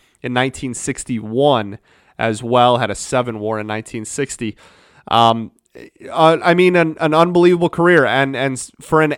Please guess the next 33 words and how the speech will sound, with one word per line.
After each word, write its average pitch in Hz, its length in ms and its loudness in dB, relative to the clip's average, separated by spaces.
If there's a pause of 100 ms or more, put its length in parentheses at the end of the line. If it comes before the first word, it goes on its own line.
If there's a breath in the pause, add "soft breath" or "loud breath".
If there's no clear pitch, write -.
era 165 420 6
where 123 640 0
not 160 360 2 (120)
everybody 160 520 2
was 147 200 -2
a 117 40 -8
strikeout 147 600 0
artist 156 360 0
yet, 156 320 -4 (840)
his 165 260 2
strikeout 180 400 4
numbers 165 380 2
are, 135 180 2
are 139 140 0
pretty 175 320 -4
damn 151 440 2
respectable 131 840 -2 (240)
given 135 360 2
the 123 180 -2
era 127 260 2
he 127 160 -6
pitched - 400 -6
in. 95 220 -12 (320)
Um, 113 340 0
a 101 80 -6
six - 360 -6
point 156 260 -2
eight 147 200 0
three 147 320 -2
career 135 520 -2
K 139 240 -4
per 135 160 -6
nine, 123 420 -4